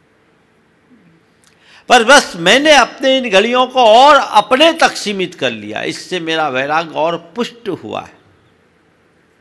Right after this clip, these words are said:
मैंने जो बंध किया है, मुझे उसकी निर्जरा करनी है। सबसे मज़ेदारी की बात जो उन्होंने की, "बस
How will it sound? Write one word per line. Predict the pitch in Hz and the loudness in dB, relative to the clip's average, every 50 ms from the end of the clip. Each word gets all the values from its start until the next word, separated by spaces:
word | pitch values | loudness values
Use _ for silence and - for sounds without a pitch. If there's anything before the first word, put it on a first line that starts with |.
| _ _ _ _ _ _ _ _ _ _ _ _ _ _ _ _ _ _ _ _ _ _ _ _ _ - | _ _ _ _ _ _ _ _ _ _ _ _ _ _ _ _ _ _ _ _ _ _ _ _ _ -16
मैंने | 76 113 123 139 143 151 160 165 160 165 160 | -12 -8 -2 0 0 2 0 0 -2 -2 -4
जो | 143 123 135 123 | -4 -4 -6 -8
बंध | 98 92 95 113 123 143 147 120 123 | -8 -6 -4 -4 -2 -4 -4 -10 -14
किया | 117 - - 107 104 101 98 | -16 -16 -12 -10 -8 -8 -8
है, | 101 104 107 101 95 | -8 -10 -12 -14 -14
मुझे | 101 107 110 104 - 147 139 | -12 -12 -14 -12 -12 -12 -12
उसकी | 120 101 92 - - _ - 123 110 98 _ _ _ _ _ _ - | -12 -12 -14 -18 -20 _ -16 -16 -16 -18 _ _ _ _ _ _ -20
निर्जरा | 110 107 107 107 110 110 104 104 98 90 104 104 107 123 139 143 _ - | -18 -16 -16 -14 -12 -12 -12 -12 -12 -12 -12 -12 -12 -12 -16 -16 _ -18
करनी | - 95 90 87 - 90 90 | -18 -18 -18 -20 -20 -20 -20
है। | 87 _ _ _ _ _ _ _ _ _ _ _ _ _ _ _ _ - | _ _ _ _ _ _ _ _ _ _ _ _ _ _ _ _ _ -10
सबसे | - - - 226 226 226 - - 247 247 | -6 -2 -2 -2 -2 -2 -4 -2 -2 -2
मज़ेदारी | 190 147 139 139 151 160 170 220 233 220 208 196 190 185 190 185 | -2 -2 -2 0 0 2 4 4 2 4 4 2 2 2 0 -2
की | 185 170 165 | -4 -8 -8
बात | 135 117 143 147 151 143 127 117 | -4 0 0 0 0 -2 -6 -8
जो | 135 135 | -8 -8
उन्होंने | 123 120 123 127 123 117 117 | -8 -8 -10 -10 -10 -12 -12
की, | - - 113 107 98 98 - _ _ _ _ _ _ _ _ _ _ _ _ _ - | -14 -14 -16 -16 -16 -16 -20 _ _ _ _ _ _ _ _ _ _ _ _ _ -10
"बस | 160 170 165 - - - - - | -10 -10 -10 -10 -16 -20 -20 -20